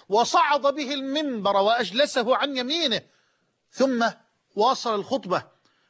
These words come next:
ومن روا-، جميل ما قاله عليه الصلاة والسلام في هذا اليوم أنه ظل ينظر إلى الناس تارة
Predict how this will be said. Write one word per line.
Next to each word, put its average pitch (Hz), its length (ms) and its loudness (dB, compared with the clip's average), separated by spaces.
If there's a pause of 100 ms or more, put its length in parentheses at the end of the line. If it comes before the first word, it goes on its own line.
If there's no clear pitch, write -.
(120)
ومن 202 460 0
روا-، 202 340 2 (800)
جميل 247 720 -2 (920)
ما 220 180 2
قاله 311 460 2
عليه 302 140 -4
الصلاة 311 280 -4
والسلام 294 340 -2
في - 120 -10
هذا 269 240 0
اليوم 277 300 0 (420)
أنه 247 200 2
ظل 254 300 0
ينظر 247 380 0
إلى 233 180 0
الناس 233 340 -4
تارة 247 460 2